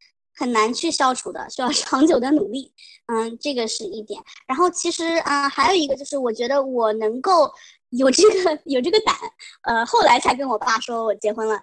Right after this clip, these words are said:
是因为我其实在我跟伴侣谈恋爱还没有结婚的时候，他就一直鼓励我要财务自由。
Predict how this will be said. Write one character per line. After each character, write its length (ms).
是 220
因 220
为 260
我 240
其 160
实 180
在 140
我 100
跟 200
伴 220
侣 120
谈 180
恋 100
爱 120
还 140
没 80
有 80
结 140
婚 80
的 60
时 60
候， 60
他 140
就 60
一 120
直 140
鼓 160
励 120
我 140
要 240
财 180
务 80
自 140
由。 260